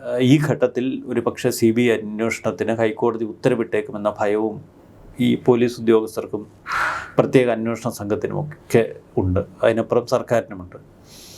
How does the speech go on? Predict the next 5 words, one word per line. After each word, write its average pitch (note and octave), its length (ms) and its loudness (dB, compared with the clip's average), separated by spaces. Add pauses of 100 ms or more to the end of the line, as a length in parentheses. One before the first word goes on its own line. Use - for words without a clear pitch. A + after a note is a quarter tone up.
(440)
ആ, - 160 -2
നമ്മൾ C#3 200 6
സൂക്ഷ്മമായി D3+ 680 2
ഇതിനെ C3 320 -4
പരിശോധിക്കുമ്പോൾ G#2 840 -2